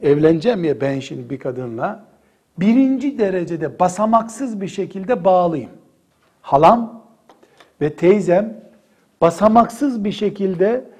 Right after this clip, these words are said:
aracı olmadan direkt dedeme bağlı. Mesela işte ben İstanbulluyum. İstanbul'da filan sülaleyiz biz. Bu sülalenin dedesi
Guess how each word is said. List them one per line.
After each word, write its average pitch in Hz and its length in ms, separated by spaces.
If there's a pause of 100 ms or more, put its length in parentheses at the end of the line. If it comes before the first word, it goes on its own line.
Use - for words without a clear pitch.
(240)
aracı 208 400
olmadan 233 680
direkt 226 320
dedeme 170 420
bağlı. - 300 (960)
Mesela 170 720 (380)
işte 165 300
ben 226 340
İstanbulluyum. 170 960 (720)
İstanbul'da 202 600
filan 220 340
sülaleyiz 131 800
biz. - 260 (880)
Bu 220 140
sülalenin 208 1300
dedesi 202 920